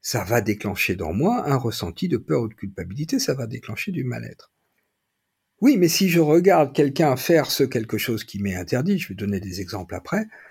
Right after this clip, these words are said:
mon cerveau le reproduit. Et comme mon cerveau le reproduit,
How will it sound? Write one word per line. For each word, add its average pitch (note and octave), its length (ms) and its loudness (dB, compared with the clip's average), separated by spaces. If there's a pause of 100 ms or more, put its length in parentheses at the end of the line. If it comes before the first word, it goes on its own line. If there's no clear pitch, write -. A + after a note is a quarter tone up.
(360)
mon F#2+ 140 -6
cerveau G#2+ 400 -2
le G3+ 100 4
reproduit. A2+ 600 -2 (320)
Et G#2+ 100 -4
comme C#4 320 6
mon F3 160 6
cerveau A2 500 0
le F2+ 120 -6
reproduit, G2 800 -2